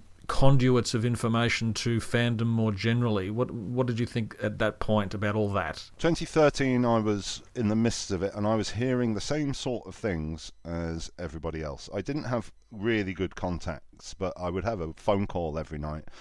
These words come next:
Speaker 2: from people like Charles Daniels, or we'd have conversations, and everyone would be trying to piece together what they'd heard. And, uh, you talk to the prominent, the prominent, um,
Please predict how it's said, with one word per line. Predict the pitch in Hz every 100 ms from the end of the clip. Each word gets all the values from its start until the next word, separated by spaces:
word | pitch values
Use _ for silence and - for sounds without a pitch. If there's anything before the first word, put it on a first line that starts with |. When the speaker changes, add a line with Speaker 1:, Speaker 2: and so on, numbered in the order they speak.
| - -
Speaker 2:
from | - 92
people | 104 98 90
like | 82 82
Charles | - 95 82 80
Daniels, | 90 87 85 80 80
or | 80
we'd | 82
have | 90 87
conversations, | 95 82 82 90 82 - 82 80
and | 87
everyone | 95 98 95
would | 87
be | 85
trying | 95 85
to | -
piece | - 92 -
together | - 85 82
what | 80 80 -
they'd | 78 69
heard. | 85 78 78 76 - - - - -
And, | 82 80 82 82 85 82 82 78 - 67 -
uh, | 82 82 82 82 - - - - - - 55 _ -
you | - 151 180
talk | - 143 110
to | - 98
the | 92
prominent, | - 98 87 85 - - 110
the |
prominent, | - 107 92 87 - - - -
um, | 90 87 82 85 82